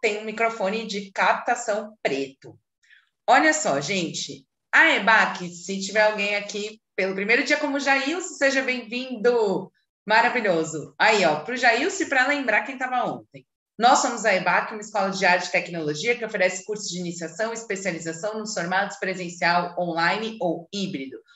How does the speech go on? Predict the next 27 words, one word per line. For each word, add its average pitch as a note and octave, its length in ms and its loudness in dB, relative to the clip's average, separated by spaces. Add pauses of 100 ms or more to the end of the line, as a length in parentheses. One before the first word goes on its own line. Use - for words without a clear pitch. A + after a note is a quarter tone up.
(160)
O G3 100 -2
grande B3 260 2
diferencial C4+ 520 0
da A3+ 80 0
ebac F#3+ 600 0
é F3+ 140 0
que F#3+ 140 -4
a F3+ 40 -4
gente F#3+ 260 -6
não G3+ 180 -4
trabalha G#3+ 380 2
só G#3+ 220 -2
com A#3+ 100 -10
os - 120 -16
cursos A3+ 240 -10
online, F3+ 400 -2 (520)
mas G3 280 4
a A3+ 60 -2
gente G3+ 200 -8
acompanha B3 640 -2
vocês A3 320 -2
na G#3 100 -2
busca G#3+ 320 -6
por G#3+ 140 -8
uma G#3 140 -2
nova G3+ 240 0
carreira. F#3 440 -2